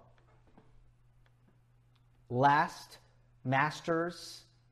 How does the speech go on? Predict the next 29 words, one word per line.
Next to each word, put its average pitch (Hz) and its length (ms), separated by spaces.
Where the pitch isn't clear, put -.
event 123 480
before 107 380
Roland 135 460
Garros, 107 640
and, 107 380
uh, 104 280
probably 151 200
my 185 120
favorite, 175 540
probably 190 200
my 214 100
favorite 202 320
a - 20
thousand. 170 380
I - 20
think 196 200
so. 175 260
It's - 120
really 160 200
awesome. 143 360
I 123 80
love 127 220
all 131 200
the 120 80
courts, - 420
mostly, 110 440
is 107 280
the 107 100
reason. 113 320